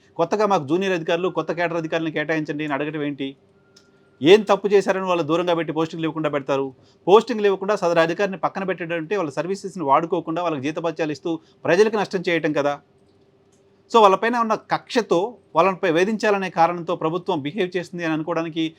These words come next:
ప్రభుత్వమే ఆస్కారం ఇస్తోంది కదా. తాజాగా సిద్ధార్థ్ కౌశల్ తన, ఆ, ఐపీఎస్ క్యాడర్ పదవికి రాజీనామా చేశారు ఆయన. So ఆ రాజీనామా వెనక ప్రభుత్వం వేధింపులే ఉన్నాయంటూ ప్రచారం జరుగుతోంది. ఎందుకంటే ఆయన్ని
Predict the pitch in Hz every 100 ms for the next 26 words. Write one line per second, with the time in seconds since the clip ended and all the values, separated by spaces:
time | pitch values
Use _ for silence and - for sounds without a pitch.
0 | _ - 160 202 202 190 165 - 185 165
1 | 160 156 139 135 139 - _ _ _ _
2 | 165 196 208 196 185 170 165 202 185 190
3 | 180 196 170 165 143 - _ _ _ 143
4 | 139 123 160 185 196 - _ 170 180 170
5 | 160 190 165 151 175 190 185 185 180 190
6 | 196 226 262 _ _ _ _ _ _ _
7 | _ _ - 202 160 147 180 202 214 208
8 | 202 196 123 107 139 202 196 202 147 143
9 | 160 185 202 202 175 123 170 202 196 196
10 | 190 175 170 165 160 160 196 185 127 101
11 | 85 73 - 135 175 190 196 180 185 175
12 | 175